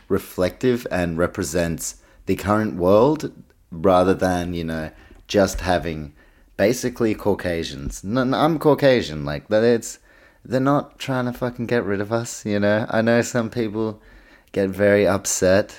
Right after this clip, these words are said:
about, you know, it's like, "What about the white people?" Or, you know, it's like International Women's Day. It's like,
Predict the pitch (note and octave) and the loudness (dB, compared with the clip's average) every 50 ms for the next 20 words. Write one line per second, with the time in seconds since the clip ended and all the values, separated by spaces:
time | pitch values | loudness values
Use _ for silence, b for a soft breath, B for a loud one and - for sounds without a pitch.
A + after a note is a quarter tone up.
0 | - - - F2+ G2 - G2 F#2 F2+ F#2 F#2 - - G2 G2 F#2 F#2+ G2 G2+ G2 | -18 -8 -4 -4 -2 0 2 2 4 4 2 2 0 -2 -2 -2 -2 -2 -2 -4
1 | - - G2+ G2 - - A#2 C#3 D#3 D3+ D#3 C3 D#3 D#3 D3+ C#3+ D3 - - D3+ | -4 -6 -6 -6 -6 -6 -2 -2 0 0 0 0 0 0 0 0 -2 -4 -4 -2
2 | C#3 C#3+ D#3 D3+ D3+ D3+ - - - D3+ C#3+ C3+ C3 - C3 A#2+ A2 G2+ G2 G2+ | 0 2 2 4 4 2 0 0 0 2 2 2 2 0 0 2 2 4 4 4
3 | G2+ G2+ G#2 G2+ G2+ G2+ G#2 G#2 G2+ G2 - - - G2+ F2+ F2+ - - F#2 A2 | 2 2 2 2 2 4 4 4 2 2 -2 -4 -2 -2 -2 -2 -2 -4 -4 -4
4 | G2 A2 G#2+ G#2+ G#2+ G#2 G2 - A#2 A2 G2+ F#2+ F#2 G2 G2 G2 G2+ G2+ G2 - | -4 -2 0 0 0 0 -2 -4 -4 -2 -2 0 0 0 0 0 0 -2 -4 -2
5 | - G2 G2+ G#2 G#2 G2+ G2 - - - F2+ F2+ F#2 - | 0 4 4 6 4 4 2 -2 -4 -2 -2 -2 -2 -4